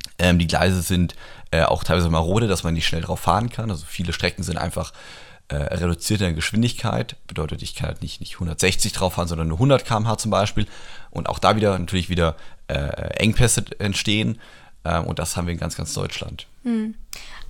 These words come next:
Speaker 2: Ähm, also wenn wir uns auch die konkreten Zahlen anschauen, was so, ähm, Anteil des Güterverkehrs auf der Schiene anschauen, dann sind wir, to be fair, im europäischen Vergleich gar nicht so schlecht. Also E-U-Schnitt ist bei achtzehn Prozent, Deutschland sind wir bei neunzehn Komma fünf Prozent,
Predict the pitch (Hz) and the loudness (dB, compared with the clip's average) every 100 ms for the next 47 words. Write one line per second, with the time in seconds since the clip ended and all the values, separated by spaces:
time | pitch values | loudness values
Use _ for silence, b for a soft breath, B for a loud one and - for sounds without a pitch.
0 | - 226 214 214 214 240 - 220 233 240 | 2 4 6 4 0 0 0 2 2 4
1 | 214 220 220 220 240 226 220 220 220 220 | 2 -2 -2 -2 -2 -2 2 4 4 2
2 | 220 220 220 214 214 208 202 - - 220 | 0 0 0 0 2 4 4 2 0 0
3 | 214 208 - 226 226 220 220 - 220 233 | 0 -2 2 2 4 2 2 -4 0 0
4 | 220 214 208 208 208 240 226 202 202 196 | 2 -2 -2 -4 -2 2 4 4 4 6
5 | 196 226 B B B - 220 233 233 220 | 6 4 B B B 2 6 8 8 8
6 | - - - _ _ - 262 254 - 220 | 6 -4 -20 _ _ 2 4 4 6 8
7 | 247 240 220 214 262 269 254 233 220 214 | 10 8 2 2 2 2 0 2 2 2
8 | 208 208 208 240 - 262 254 - 214 208 | 2 0 0 0 2 2 2 -6 -4 -4
9 | 208 233 - 226 214 220 - - 220 - | -2 -6 -4 -4 -4 -4 0 0 0 -4
10 | 226 226 208 220 226 220 - 233 214 208 | -4 -6 -4 -2 -2 -4 -6 -6 -2 0
11 | 208 202 196 196 208 214 208 214 240 - | 2 2 4 4 2 0 0 2 2 2
12 | 220 240 233 | 0 2 2